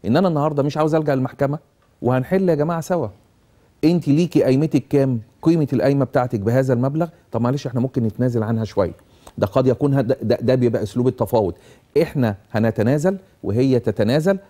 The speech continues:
علشان نقرب وجهات النظر ونبدأ نحل ونعمل جدول زمني للحل. تمام؟ بيبقى في تنازل من الطرف ده وتنازل من الطرف ده.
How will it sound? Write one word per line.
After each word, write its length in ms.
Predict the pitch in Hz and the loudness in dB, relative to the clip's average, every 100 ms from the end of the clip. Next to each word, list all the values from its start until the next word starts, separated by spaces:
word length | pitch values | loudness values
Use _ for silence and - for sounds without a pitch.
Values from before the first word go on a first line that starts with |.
| - | -6
علشان 380 | 110 104 120 110 | -2 -2 -2 -2
نقرب 400 | - 135 131 107 | 0 0 0 0
وجهات 340 | 107 117 135 | 0 0 0
النظر 360 | 117 147 175 185 _ - | 0 -2 -2 -4 _ -6
ونبدأ 380 | 110 139 127 104 | -2 0 -2 -4
نحل 320 | 107 170 202 | -4 -2 -2
ونعمل 300 | 160 160 127 | -2 -4 -2
جدول 260 | 143 135 113 | 0 0 0
زمني 320 | 123 113 92 | -2 -2 -4
للحل. 300 | 92 - - _ _ _ _ _ _ _ _ - - | -8 -12 -18 _ _ _ _ _ _ _ _ -20 -4
تمام؟ 280 | 92 117 175 - - - | 0 0 -2 -8 -20 -6
بيبقى 280 | 104 98 - | 0 0 -2
في 180 | 95 165 | -2 -2
تنازل 380 | 120 120 117 104 | 0 0 0 -2
من 180 | 95 98 | -2 -4
الطرف 320 | 95 104 92 | -2 -2 0
ده 120 | 131 | -2
وتنازل 340 | 175 127 131 117 | 0 -2 -2 -4
من 60 | |
الطرف 260 | 101 107 | -4 -4
ده. 120 | 87 | -4